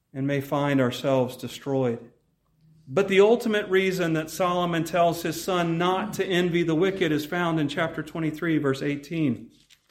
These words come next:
in that there will be a loss of hope for the wicked.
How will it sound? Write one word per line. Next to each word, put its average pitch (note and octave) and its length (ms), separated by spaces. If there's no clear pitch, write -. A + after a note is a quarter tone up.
in D#3+ 140
that E3+ 120
there F3 120
will E3 160
be F3 180
a D#3 140
loss E3+ 500
of E3 220
hope - 480
for - 140
the D3+ 140
wicked. D3+ 500